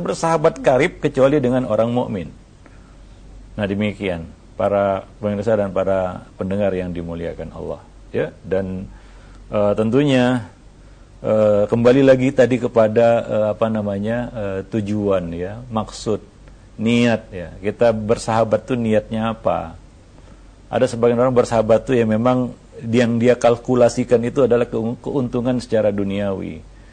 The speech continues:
Apa untungnya saya berteman dengan, dengan orang ini? Begitu. Secara duniawi ya, hitung-hitungan dunia. Ya, kalau tidak ada hitu-,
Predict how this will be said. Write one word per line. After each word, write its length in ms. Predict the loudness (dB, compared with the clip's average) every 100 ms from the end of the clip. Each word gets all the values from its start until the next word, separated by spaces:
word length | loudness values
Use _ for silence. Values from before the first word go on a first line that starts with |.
| -20 -20 -10 -2
Apa 240 | 2 4
untungnya 480 | 2 2 2 2 2
saya 160 | 2
berteman 480 | 2 0 2 2 4
dengan, 400 | 4 2 0 -2
dengan 320 | -2 0 2
orang 240 | 2 2 0
ini? 400 | -2 -4 -8 -8
Begitu. 480 | -4 -4 -4 -10 -12
Secara 320 | -2 2 4 4
duniawi 560 | 2 2 4 4 2
ya, 80 | 0
hitung-hitungan 640 | -2 -4 -4 -2 -2 -2
dunia. 480 | -2 -2 -4 -8 -12 -20 -20 -20 -20 -20 -20 -20 -20
Ya, 120 | -10 -2
kalau 160 | 0
tidak 320 | 2 4 4 6
ada 80 |
hitu-, 320 | 4 4 0